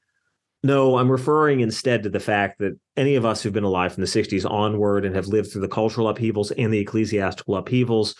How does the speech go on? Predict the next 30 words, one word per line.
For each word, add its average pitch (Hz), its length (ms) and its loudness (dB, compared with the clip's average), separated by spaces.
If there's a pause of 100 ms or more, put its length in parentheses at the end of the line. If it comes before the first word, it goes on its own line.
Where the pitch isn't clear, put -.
(360)
um, 95 500 0 (540)
we 123 460 2
have 131 320 -2
to 113 80 -4
feel 101 220 -2
on 90 120 -2
some, 101 480 -2
some 120 260 0
level, 95 360 -2
and 120 100 0
I 131 80 2
think 160 200 0
Father 104 400 0 (160)
hints 120 340 -2
at, 95 140 -8
hinted 113 340 0
at 90 80 -2
this, 110 320 -2 (200)
<laughs> - 200 -14
or 135 120 2
basically 127 420 0
was 104 140 -2
making 107 280 0
the 92 80 -4
point 101 340 -2
at 92 80 -4
the 95 80 -4
beginning 98 400 -2
here 85 180 -2
today, 98 560 -2